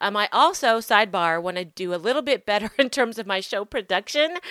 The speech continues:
So forgive my newness. Um, I'm hoping to up my audio game just slightly. Um, so hopefully you'll hear a bit of an improvement in the shows. But for the most part, it's status quo. I intend to keep the same formula. Hey,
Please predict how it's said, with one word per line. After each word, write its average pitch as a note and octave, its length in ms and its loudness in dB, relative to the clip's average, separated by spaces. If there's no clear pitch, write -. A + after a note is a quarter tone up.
So A3 360 2
forgive B3+ 340 -2
my C#4+ 200 0
newness. C#4 600 -2
Um, G#3 320 -2
I'm G#3 140 -4
hoping A#3 380 -4
to A3+ 360 -2
up - 160 2
my G3 320 -2
audio B3+ 380 2
game A3+ 280 -2
just F4 220 -6
slightly. F#3+ 500 -2
Um, G3 300 2
so A3 160 -6
hopefully A#3 280 -2
you'll G3+ 140 -4
hear F#3+ 380 -4
a D#3+ 80 -8
bit F3 160 -2
of E3+ 120 -4
an D#3 120 -10
improvement E3+ 480 -10
in A#3 100 -8
the A#3+ 80 -8
shows. D#3 420 -6
But G#3 220 0
for G#3+ 100 -6
the G3+ 80 -10
most A#3+ 240 -6
part, A3+ 380 0
it's F3+ 160 -12
status F#3+ 320 -2
quo. F#3 320 -6
I E3+ 120 -4
intend E3+ 420 -10
to F3 60 -14
keep G3+ 220 -16
the F#3+ 60 -16
same F3+ 300 -10
formula. E3+ 640 -6
Hey, A#3+ 340 2